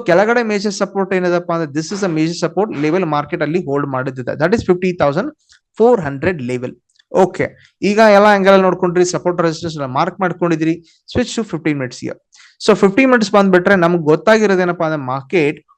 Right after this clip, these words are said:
once again ಈ ರ್ಯಾಲಿ ಕಂಟಿನ್ಯೂಷನ್ ಮಾಡಿದಾನೆ, ಅಂದ್ರೆ ರಿಪೀಟ್ ಮಾಡಿದಾನೆ, ಕೆಳಗಡೆ ಬಿದ್ದಿದ್ದ. So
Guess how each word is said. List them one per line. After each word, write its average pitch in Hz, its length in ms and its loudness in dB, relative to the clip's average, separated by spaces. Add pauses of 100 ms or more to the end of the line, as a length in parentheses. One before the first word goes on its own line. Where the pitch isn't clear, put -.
(200)
once 226 300 -2
again 214 180 0 (120)
ಈ - 20 2 (100)
ರ್ಯಾಲಿ 160 320 0
ಕಂಟಿನ್ಯೂಷನ್ 190 560 -6
ಮಾಡಿದಾನೆ, 170 360 -2 (320)
ಅಂದ್ರೆ 160 240 -4
ರಿಪೀಟ್ 196 240 -4 (100)
ಮಾಡಿದಾನೆ, 165 340 -2 (160)
ಕೆಳಗಡೆ 180 400 0
ಬಿದ್ದಿದ್ದ. 151 260 -6 (420)
So - 60 -2